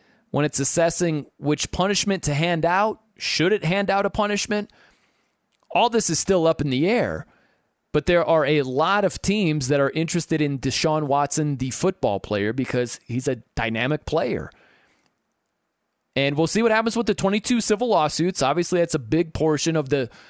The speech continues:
the legal situation that remains for Deshaun. And the teams are gonna weigh, all right, if he's missing half the season or six games, that's nothing, really, in the grand scheme of things.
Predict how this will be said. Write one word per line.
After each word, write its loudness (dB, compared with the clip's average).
the -2
legal 2
situation 0
that 0
remains 0
for -2
Deshaun. -2
And 2
the 2
teams 2
are 4
gonna 2
weigh, 4
all 2
right, 4
if -2
he's 0
missing 0
half 0
the 0
season 0
or 2
six 0
games, 0
that's 0
nothing, 0
really, 4
in 2
the 0
grand 0
scheme 0
of -6
things. -2